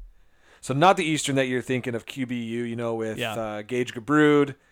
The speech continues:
Speaker 1: you know, Barriere when he came in last year, a couple of his games this year, but they rushed the ball sixty-two times
Speaker 2: Yeah.
Speaker 1: on Saturday.
Speaker 2: Wild.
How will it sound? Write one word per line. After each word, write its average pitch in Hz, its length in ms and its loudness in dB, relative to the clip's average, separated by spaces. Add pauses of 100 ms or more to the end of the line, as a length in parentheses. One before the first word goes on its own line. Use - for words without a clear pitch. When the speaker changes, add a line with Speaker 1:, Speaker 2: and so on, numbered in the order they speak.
(420)
Speaker 1:
you 113 80 -18
know, 110 80 -12
Barriere 131 500 2
when 123 100 0
he 117 60 -6
came 120 200 -6
in 104 100 -10
last 131 360 0
year, 131 100 -2
a 113 40 -4
couple 120 220 -6
of 113 60 -6
his 110 100 -12
games 110 260 -12
this 127 220 -6
year, 131 140 -4
but 120 140 -8
they 165 120 0
rushed 143 320 2
the 131 80 -2
ball 120 200 0
sixty-two - 920 -4
times 107 640 -8
Speaker 2:
Yeah. 110 220 -6
Speaker 1:
on - 160 -4
Saturday. 104 320 -8
Speaker 2:
Wild. 107 440 -8